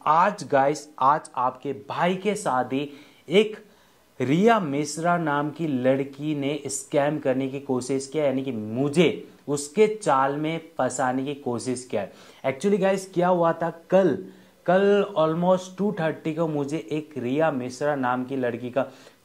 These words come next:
friend request आया and मैंने सोचा कि शायद मैं इसे पहचानता हूँ, मैंने accept कर दिया।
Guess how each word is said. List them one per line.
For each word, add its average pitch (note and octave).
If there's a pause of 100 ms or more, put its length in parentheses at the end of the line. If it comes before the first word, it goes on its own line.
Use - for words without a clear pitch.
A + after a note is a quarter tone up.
friend C3
request D3+
आया C#3+
and C3
मैंने C3
सोचा C#3
कि C#3+
शायद C3+
मैं C#3+
इसे C#3+
पहचानता C3
हूँ, E3
मैंने C#3
accept D3
कर A2+
दिया। G2+